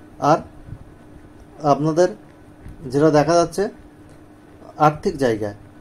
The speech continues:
আর্থিক জায়গায় আপনাদের কিন্তু ইনকামের জায়গা ভালো রয়েছে।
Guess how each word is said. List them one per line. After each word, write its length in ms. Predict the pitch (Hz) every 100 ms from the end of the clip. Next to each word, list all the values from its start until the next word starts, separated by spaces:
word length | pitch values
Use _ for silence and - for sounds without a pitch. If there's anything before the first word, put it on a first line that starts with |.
| - 143
আর্থিক 420 | 151 151 220 196
জায়গায় 400 | 185 175 170 165
আপনাদের 400 | 147 156 151 139 131 - - - - -
কিন্তু 420 | 151 151 151 131 - -
ইনকামের 480 | 147 156 156 165 165
জায়গা 400 | 147 147 139 117 - - - 113
ভালো 240 | 120 139
রয়েছে। 380 | 143 131 120 127